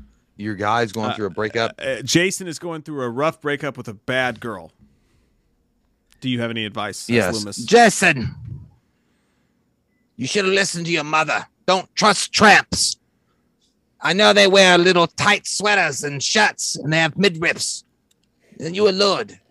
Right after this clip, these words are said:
Speaker 1: You were lured away. Uh, you're like, 'You know what that is? That's an easy lay for me.' But she betrayed you. You know why? Because you didn't practice the age-old thing.
Speaker 2: Never go ask him.
Speaker 1: Look,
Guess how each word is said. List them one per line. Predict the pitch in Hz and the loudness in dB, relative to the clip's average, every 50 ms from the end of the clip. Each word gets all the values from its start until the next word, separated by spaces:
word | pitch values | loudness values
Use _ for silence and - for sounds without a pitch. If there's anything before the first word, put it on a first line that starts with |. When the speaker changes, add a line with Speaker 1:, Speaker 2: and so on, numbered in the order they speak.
| _ - | _ -10
Speaker 1:
You | 131 156 | -8 -6
were | 165 170 | -4 -2
lured | 175 185 202 208 202 | 0 2 4 4 6
away. | 202 196 196 196 196 170 127 104 - _ _ _ _ _ _ _ _ _ - | 6 6 6 6 6 4 4 2 -2 _ _ _ _ _ _ _ _ _ -4
Uh, | - | -2
you're | 220 226 262 254 | 0 2 2 2
like, | 262 254 - | 2 2 2
'You | 277 285 | 2 4
know | 294 302 | 4 4
what | 294 294 - | 2 2 2
that | 294 294 | 4 4
is? | 302 302 285 214 - - _ _ _ _ _ _ _ _ _ - | 4 4 4 2 -2 -8 _ _ _ _ _ _ _ _ _ -4
That's | - 226 - - | -4 -4 -4 -6
an | 185 - - | -12 -12 -8
easy | 190 214 220 196 156 196 185 | -6 -4 -4 -2 -2 -2 -2
lay | 185 190 190 185 165 135 | 0 0 0 0 0 -2
for | 110 - 156 139 | -6 -8 -12 -12
me.' | 135 131 117 101 82 _ _ _ _ _ _ _ - | -10 -10 -12 -12 -12 _ _ _ _ _ _ _ -2
But | - 277 - | -2 -2 0
she | - 311 | 0 -4
betrayed | 277 226 277 _ - - 320 320 311 226 - - | -4 -4 -6 _ 0 2 4 4 2 0 -2 -6
you. | 185 - - _ _ _ _ _ _ _ _ _ _ _ _ _ _ _ _ _ _ - | -6 -6 -8 _ _ _ _ _ _ _ _ _ _ _ _ _ _ _ _ _ _ -12
You | - 156 | -10 -6
know | 185 202 202 | -2 2 2
why? | 202 208 226 247 254 247 220 175 - _ _ _ _ _ _ _ _ _ _ _ - | 4 4 6 6 6 4 2 -2 -6 _ _ _ _ _ _ _ _ _ _ _ -6
Because | 151 151 185 196 160 | -2 0 0 0 0
you | 196 214 | 0 0
didn't | 226 226 208 202 190 _ | 0 0 0 -2 -12 _
practice | - - 226 233 - - 214 196 - | -6 -4 -4 -4 -4 -4 -6 -8 -8
the | - - 175 - - _ - | -8 -12 -12 -12 -12 _ -2
age-old | 233 240 254 254 247 247 214 - - _ - - 220 240 233 233 226 202 185 - _ _ | 0 2 4 4 4 2 0 -4 -14 _ -2 2 4 4 6 4 4 2 0 -4 _ _
thing. | - - 196 180 131 92 - - _ _ _ _ _ _ _ _ _ _ _ _ _ _ _ _ _ _ _ _ _ _ _ _ _ _ _ _ _ _ _ _ _ _ _ - | -6 -2 -2 -2 -2 -4 -8 -16 _ _ _ _ _ _ _ _ _ _ _ _ _ _ _ _ _ _ _ _ _ _ _ _ _ _ _ _ _ _ _ _ _ _ _ -6
Speaker 2:
Never | 123 131 143 | -4 -2 -2
go | 131 143 143 | 0 0 0
ask | 143 143 - - | 0 0 -2 -2
him. | - - | 0 4
Speaker 1:
Look, | 214 269 302 311 320 320 - - - - | 8 8 10 8 8 6 2 -10 -12 -12